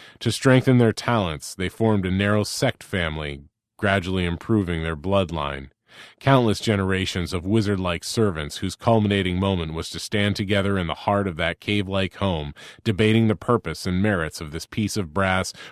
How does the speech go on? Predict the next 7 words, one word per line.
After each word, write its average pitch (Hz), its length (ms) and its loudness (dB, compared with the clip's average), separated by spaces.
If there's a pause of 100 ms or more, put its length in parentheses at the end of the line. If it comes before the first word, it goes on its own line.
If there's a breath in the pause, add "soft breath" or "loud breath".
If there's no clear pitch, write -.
or 95 100 0
that 85 220 -2
broken 95 320 0
cylinder 90 640 -2 (240 loud breath)
of 85 140 -10
cultured 92 460 -2
diamond. 71 580 -4